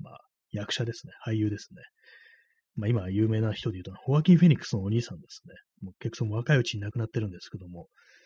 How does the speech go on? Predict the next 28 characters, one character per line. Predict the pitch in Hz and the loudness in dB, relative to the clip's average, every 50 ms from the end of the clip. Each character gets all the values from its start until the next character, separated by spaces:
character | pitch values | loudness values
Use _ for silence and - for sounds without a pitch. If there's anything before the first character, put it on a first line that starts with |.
| _ _ _ _ _ _ _ _ | _ _ _ _ _ _ _ _
そ | - - 123 117 | -12 -6 -2 0
の | 123 123 | 0 2
ね、 | 117 113 101 - - _ _ _ _ _ _ _ _ _ _ _ _ _ | 2 0 -2 -4 -8 _ _ _ _ _ _ _ _ _ _ _ _ _
ね、 | - 98 95 98 98 101 | -12 -10 -8 -6 -6 -4
リ | 110 117 | -2 0
バ | 131 127 | 0 2
ー | |
フ | 120 139 | 2 2
ェ | |
ニ | 113 | 0
ッ | - | 0
ク | - - | -4 -10
ス | - - 92 | -14 -14 -14
の | 87 | -16
こ | - - 101 | -16 -20 -18
と | - 90 87 | -16 -16 -16
を | 78 - _ _ _ _ _ _ _ _ _ _ _ - | -16 -18 _ _ _ _ _ _ _ _ _ _ _ -18
歌 | 104 - 101 | -12 -12 -14
っ | - | -12
た | - 110 | -12 -14
曲 | - - 107 101 95 | -10 -8 -8 -8 -6
ら | 95 92 | -8 -8
し | - - | -10 -10
い | 104 | -10
ん | |
で | 87 _ _ | -12 _ _
す | - - | -20 -20
よ。 | 95 | -20